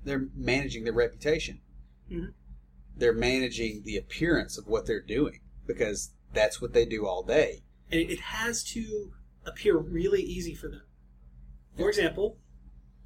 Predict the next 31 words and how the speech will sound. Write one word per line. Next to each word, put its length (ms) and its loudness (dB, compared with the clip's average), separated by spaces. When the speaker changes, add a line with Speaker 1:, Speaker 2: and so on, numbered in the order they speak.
Speaker 2:
for 160 4
a 80 -6
coder, 640 4
you 220 4
want 240 6
to 300 0
appear 480 2
to 120 -4
be 100 -2
able 300 0
to 120 -6
do 360 -2
the 160 2
really 580 -2
hard 540 -2
stuff, 560 -6
the 80 -4
heavy 320 4
lifting 320 0
of 100 -8
coding. 520 2
Speaker 1:
And 140 0
it's 160 -4
easy 240 -4
for 220 -12
you. 120 -18
Speaker 2:
And 200 0
it's 120 -6
easy 160 -8
for 120 -12
you, 100 -16